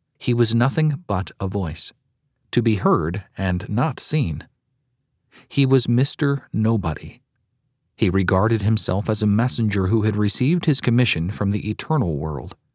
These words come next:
We are not told how he began his ministry or how he gathered the crowds together. I can imagine that one day this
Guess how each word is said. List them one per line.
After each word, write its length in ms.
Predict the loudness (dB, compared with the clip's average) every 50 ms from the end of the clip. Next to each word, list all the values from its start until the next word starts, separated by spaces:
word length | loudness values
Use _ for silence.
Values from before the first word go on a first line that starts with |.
| _ _ _ _ _ _ _ _ _ _ _ _ _ 0
We 100 | 4 4
are 120 | 6 6
not 200 | 4 2 0 -2
told 300 | 0 2 4 4 4 2
how 300 | 0 0 0 2 2 2
he 120 | 2 2 2
began 380 | 2 2 2 2 2 2 2
his 160 | 0 0 0 0
ministry 500 | 0 0 0 -2 -4 -6 -6 -4 -4 -2
or 180 | -2 -2 0
how 180 | 0 2 2 2
he 160 | 2 0 0
gathered 400 | 0 0 0 2 0 0 -2 -2
the 80 | -4 -4
crowds 440 | -4 -2 -2 -2 -2 -2 -4 -6
together. 520 | -8 -8 -6 -6 -6 -4 -6 -8 -10 -12 _ _ _ _ _ _ _ _ _ _ _ -2
I 120 | 0 2
can 140 | 4 4 4
imagine 540 | 4 4 4 2 2 2 2 2 2 2 2
that 120 | 0 0
one 300 | 0 2 2 4 4 4
day 260 | 2 2 -2 -4 -6 -6
this 380 | -4 -4 -4 -4 -4 -6 -10